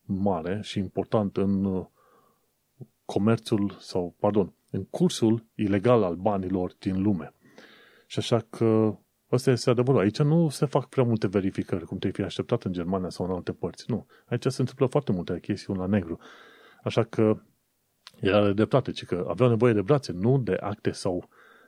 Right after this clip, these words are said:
minte. Și omul nostru săbise vreo zece kilograme, că s-a chinuit să lucre la, la construc-, nu la construcție, l-a, l-a mutat de obiecte pe acolo, știi?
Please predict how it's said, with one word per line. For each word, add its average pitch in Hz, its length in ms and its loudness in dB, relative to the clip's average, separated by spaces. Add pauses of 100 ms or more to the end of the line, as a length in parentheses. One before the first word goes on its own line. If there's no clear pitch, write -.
(100)
minte. 95 540 -4 (280)
Și - 160 -4
omul 104 200 0
nostru 110 240 0
săbise 104 400 -2
vreo 98 140 -2
zece 95 260 -2
kilograme, 92 440 -4
că - 120 -6
s-a - 120 -6
chinuit 98 280 -4
să - 120 -6
lucre 87 260 -8
la, 87 300 -4 (720)
la 101 120 -2
construc-, 92 520 -8
nu 101 240 0
la 85 100 -2
construcție, 120 440 -4
l-a, 110 200 4 (120)
l-a 107 140 2
mutat 110 320 2
de 87 420 -4 (920)
obiecte 92 800 -4
pe - 100 -8
acolo, 85 360 -4 (100)
știi? - 280 -2